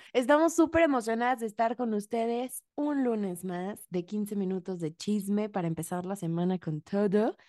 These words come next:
El día de hoy vamos a hablar sobre un tema que creo que a todos nos afecta, ya sea directa o indirectamente, que es la comparación con las redes sociales. Es un invento de cosas que van a sumar, pero también van a restar,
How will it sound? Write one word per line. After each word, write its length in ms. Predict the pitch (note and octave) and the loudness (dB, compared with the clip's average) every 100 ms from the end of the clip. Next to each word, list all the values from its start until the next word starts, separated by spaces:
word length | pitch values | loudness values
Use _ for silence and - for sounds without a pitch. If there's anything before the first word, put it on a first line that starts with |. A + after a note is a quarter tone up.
| - | -4
El 160 | C4 | -2
día 120 | C4 D4 | 0 0
de 160 | D#4 | 2
hoy 200 | C4+ C#4+ | 2 2
vamos 360 | A3 A#3+ B3+ A#3+ | -2 -2 -2 -6
a 60 | |
hablar 400 | F#3+ F#3+ G3 G3+ - | -8 -4 -4 -4 -8
sobre 600 | - A3+ G#3+ G3+ G3+ G#3+ - | -4 0 0 0 -2 -4 -6
un 320 | A3+ A#3 A#3+ | -4 -2 -4
tema 600 | - G#3+ G#3 F3+ F#3+ C#4+ - | -2 0 0 -2 -4 -8 -10
que 240 | - F#3+ E3+ | -6 -6 -6
creo 420 | G#3+ A3 A3+ A#3+ - | -6 -4 -4 -6 -8
que 440 | G#3+ G3 G3+ C#4 _ | -8 -6 -8 -10 _
a 140 | F#3 | -8
todos 360 | F3 A#3 A3+ A#3+ | -4 -4 -4 -4
nos 260 | A3 F3+ E3+ | -4 -6 -8
afecta, 580 | E3 G3 F#3+ - G#3+ | -8 -10 -8 -6 -6
ya 180 | G3 G3 | -4 -6
sea 220 | F3+ G3 | -6 -6
directa 580 | F#3 F3+ F#3 F3+ F#3+ F#3+ | -4 -4 -4 -4 -4 -4
o 140 | - E3+ | -4 -4
indirectamente, 800 | E3+ E3 D#3+ E3 E3 F3 - _ _ _ _ | -2 -2 -4 -8 -12 -14 -16 _ _ _ _
que 260 | F#3+ F3 F3+ | -2 0 0
es 140 | F3+ | -2
la 120 | F#3+ | -4
comparación 680 | F#3+ F3 E3+ D#3+ E3 F#3+ F3+ | -2 -2 -2 -2 -4 -4 -4
con 160 | F3+ G3 | -2 -2
las 160 | D#3+ | -2
redes 220 | D#3+ D#3+ E3 | -2 -4 -4
sociales. 560 | D3+ - C3 A#2 _ _ _ | -10 -10 -14 -14 _ _ _
Es 120 | E3+ | -4
un 100 | G#3+ G#3 | 0 0
invento 540 | G3 F#3 F3+ F3 F#3+ | 0 0 0 -2 -2
de 460 | F#3 E3 D#3 D3 - | 0 0 -2 -6 -4
cosas 560 | F3 E3+ F#3 E3+ E3 - | -4 -2 -2 -2 -4 -2
que 140 | G3 | -2
van 300 | E3+ F3 G3+ | 2 2 2
a 60 | G3+ | 0
sumar, 420 | G3+ G3+ G#3 A#3+ | 0 2 2 2
pero 180 | - F3 | 0 0
también 320 | F3 E3+ E3+ | 0 -2 -2
van 160 | F3 E3+ | -4 -6
a 60 | D#3+ | -10
restar, 400 | D3+ - D3+ | -14 -12 -12